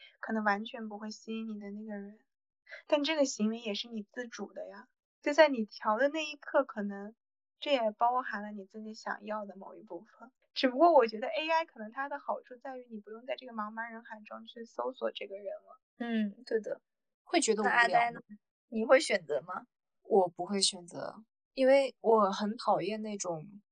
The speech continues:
Speaker 3: 操纵感。就是我和 Lily 对爱情的那种向往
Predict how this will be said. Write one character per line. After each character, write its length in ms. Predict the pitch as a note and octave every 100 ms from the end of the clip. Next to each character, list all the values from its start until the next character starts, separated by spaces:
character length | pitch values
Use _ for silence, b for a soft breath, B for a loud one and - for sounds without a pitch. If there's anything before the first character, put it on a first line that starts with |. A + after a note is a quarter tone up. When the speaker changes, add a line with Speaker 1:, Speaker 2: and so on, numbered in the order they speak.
| _
Speaker 3:
操 320 | - - B3
纵 240 | B3+ A3
感。 140 | F#3+ - - _ _ _ _ -
就 160 | A3
是 500 | A3 - G3+ F#3 F#3 A#3 _ _ _ _
我 300 | - G3 E3+
和 220 | - - A3
Lily 720 | C4+ C#4+ C#4 G3 D#3+ A2 - _ _ _ _ -
对 460 | A3 G3 F3 D#3+ -
爱 200 | - G3
情 200 | F#3+ D#3+
的 100 | E3+
那 160 | F#3 F3+
种 440 | F3 E3+ - - - _ _ _ _ _ -
向 460 | - - G#3 E3 G3
往 200 | F#3+